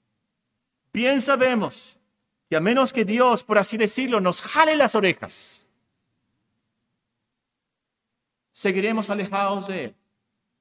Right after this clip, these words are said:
¿Cierto o no? Somos tan tercos,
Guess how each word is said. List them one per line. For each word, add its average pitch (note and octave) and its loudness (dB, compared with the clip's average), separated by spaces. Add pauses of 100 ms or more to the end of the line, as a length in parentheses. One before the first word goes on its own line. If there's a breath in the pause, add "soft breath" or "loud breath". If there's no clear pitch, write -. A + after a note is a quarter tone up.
(920)
¿Cierto G#3 -4
o E3 -8
no? G#2+ -12 (1300)
Somos C#4 0
tan F4 2
tercos, - -4